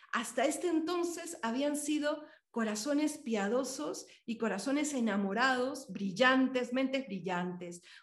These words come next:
mujeres, hombres, mentes sencillas, que al acercarse al amor de Dios se habían dejado conquistar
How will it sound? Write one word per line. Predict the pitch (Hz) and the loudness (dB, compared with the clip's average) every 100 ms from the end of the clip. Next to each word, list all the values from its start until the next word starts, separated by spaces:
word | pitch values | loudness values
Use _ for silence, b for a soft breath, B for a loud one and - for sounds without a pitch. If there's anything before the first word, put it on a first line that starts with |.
| - | 0
mujeres, | 262 269 - 196 190 180 180 - - | 0 2 -2 -2 -2 -2 -4 -8 -10
hombres, | - 226 196 180 185 185 | -4 -2 0 -2 -4 -2
mentes | 247 254 254 | 0 -2 -2
sencillas, | 233 196 185 - 247 196 185 180 - B B B - | -4 -4 -4 -4 -2 -2 -4 -8 -14 B B B -4
que | 226 | -2
al | 208 | 0
acercarse | 196 208 202 - 302 302 254 | 0 -2 0 0 0 0 -2
al | 196 | -2
amor | 180 202 247 226 | 0 -2 -2 -2
de | 190 | -2
Dios | 190 254 403 - b b b b - | -2 -4 -6 -12 b b b b -10
se | 220 | -4
habían | 202 226 240 | 0 0 0
dejado | 208 - 220 233 277 269 | -2 -2 -2 0 -2 -4
conquistar | 220 202 190 185 - 247 302 - | -4 -4 -8 -10 -6 -2 -2 -4